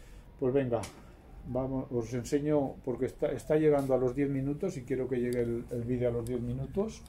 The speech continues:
y os voy, faltan nada, quince segundos. Os voy dando una pasadita más para que veáis bien las piedras estas y las, las macetas. Y ya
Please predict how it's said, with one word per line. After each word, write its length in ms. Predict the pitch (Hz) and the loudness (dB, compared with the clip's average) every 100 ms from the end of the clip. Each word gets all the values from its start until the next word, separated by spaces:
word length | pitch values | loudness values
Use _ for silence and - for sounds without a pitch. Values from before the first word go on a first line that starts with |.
| - - - - - | -16 -14 -14 -14 -8
y 180 | 123 120 | -2 0
os 140 | 117 110 | 0 2
voy, 480 | 123 120 113 107 104 - | 2 2 0 -2 -2 0
faltan 420 | 113 110 110 110 | 0 0 -2 0
nada, 260 | 113 104 104 | -2 -2 -4
quince 280 | 120 113 | -6 -4
segundos. 640 | 110 110 127 151 196 214 - - - - - - - | -2 -2 -2 0 0 0 -8 -16 -14 -14 -14 -10 -6
Os 140 | 113 | 0
voy 160 | 120 117 | 2 4
dando 240 | 120 117 | 2 2
una 120 | 113 | 0
pasadita 520 | 113 113 110 107 104 | -2 -2 -2 -2 -2
más 200 | 107 110 | -2 -4
para 260 | 107 107 104 | -4 -4 -2
que 100 | 104 | -2
veáis 340 | 101 107 110 | -2 0 0
bien 300 | 104 107 104 104 - - - - - 110 | 0 -2 -4 -8 -14 -18 -18 -16 -10 -4
las 180 | 110 | -4
piedras 500 | - 117 110 107 101 | -2 -2 -2 -2 -2
estas 600 | 123 123 - 131 127 127 | -4 -4 0 4 4 2
y 80 | 117 | -4
las, 480 | 107 104 101 - - | -4 -4 -6 -10 -6
las 200 | 113 101 | -6 -4
macetas. 840 | 107 98 120 135 135 139 139 - - - - - - - - - - - - - - | -6 -4 -2 0 4 4 4 0 -10 -12 -12 -12 -12 -14 -14 -14 -12 -12 -12 -10 -4
Y 320 | 135 139 127 | -2 0 2
ya 420 | 113 113 117 113 | 4 4 4 0